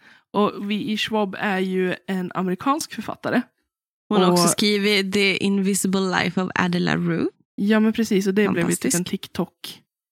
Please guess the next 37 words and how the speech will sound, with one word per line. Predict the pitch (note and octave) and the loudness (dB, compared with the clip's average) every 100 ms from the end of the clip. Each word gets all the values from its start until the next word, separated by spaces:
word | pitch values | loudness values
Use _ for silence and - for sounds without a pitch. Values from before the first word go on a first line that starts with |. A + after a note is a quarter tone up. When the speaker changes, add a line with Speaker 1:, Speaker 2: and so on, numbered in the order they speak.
| _ | _
Speaker 2:
Kändis, | - F#3 F3 F3 | -2 0 0 -2
den | - B2+ | 0 4
är | B2 | 6
Speaker 1:
Ja. | |
Speaker 2:
fortfarande | F#3+ F3 D3 D#3 | 6 4 4 2
känd | E3+ E3+ E3 | 0 0 -2
på | - | -4
TikTok, | F3+ - - | -6 -4 -6
tror | - G3+ - | -4 -4 -2
jag. | F#3 | 0
Speaker 1:
Ja, | F3+ D3 G3+ | 2 2 -2
ja, | - | 0
men | F3+ | 2
den | F3 D#3+ | 2 2
har | |
Speaker 2:
Otrolig | D3+ A3+ | 2 0
Speaker 1:
cirkulerat | A#3 F#3+ E3+ D#3 D3 | 0 0 -2 -2 -4
Speaker 2:
bok. | - - - - - _ _ | -8 -12 -18 -20 -20 _ _
Speaker 1:
eh, | - D3 - | -2 0 -2
jättemycket. | F#3+ - F#3 F#3 - | -4 -2 -2 -2 -4
Och | - G3+ F#3 - - | 2 4 4 0 0
just | A3+ - | -2 2
den | G#3+ | 2
här | A3+ F#3+ - | 4 2 -2
boken, | F#3 F3+ - F3 F3+ | -4 -4 -2 -4 -2
Gallant, | F#3 F3 F#3 G#3 D#4 - | -2 -4 -2 -2 -2 -4
kom | - A3 - | -4 -2 0
ut | G3+ F#3+ | 2 2
Speaker 2:
Mm. | G#3 | 2
Speaker 1:
tjugohundratjugotvå, | A#3 G3 F#3 F#3 - G3+ - F#3 B3+ | -2 -2 -2 -4 -6 -6 -6 -6 -4
så | - | -6
att | - | -4
det | |
var | F3 | -4
förra | - G3 | 0 0
Speaker 2:
Mm. | G#3 | 0
Speaker 1:
året. | - D#4 - | -2 -4 -6